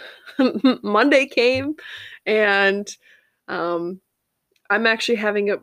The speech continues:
uh, endoscopy and colonoscopy on Wednesday, um, tomorrow. And so I had to go to the hospital to have a covid test, 'cause, you know, that's one of the requirements before they do any sort of procedure, to make sure you don't have covid. Great news, I don't have covid.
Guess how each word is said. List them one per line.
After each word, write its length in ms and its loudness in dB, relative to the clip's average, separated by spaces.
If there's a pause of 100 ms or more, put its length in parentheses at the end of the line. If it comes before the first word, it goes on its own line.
uh, 220 -6
endoscopy 800 -2
and 80 -4
colonoscopy 760 -4
on 160 -4
Wednesday, 720 -2 (160)
um, 460 -6
tomorrow. 640 -2 (440)
And 360 0
so 120 0
I 100 4
had 220 0
to 60 -14
go 200 4
to 140 -6
the 60 -4
hospital 520 -2
to 100 -16
have 240 -8
a 40 -6
covid 380 4
test, 340 -4
'cause, 160 -4
you 80 -4
know, 100 0
that's 180 -4
one 100 -2
of 60 -2
the 60 -8
requirements 760 -2 (240)
before 300 -2
they 100 2
do 240 2
any 260 0
sort 240 -4
of 80 -10
procedure, 640 -4 (380)
to 100 -8
make 140 0
sure 180 0
you 80 -2
don't 220 -4
have 200 -4
covid. 460 -2 (380)
Great 280 2
news, 260 2
I 80 4
don't 200 0
have 240 -2
covid. 480 -2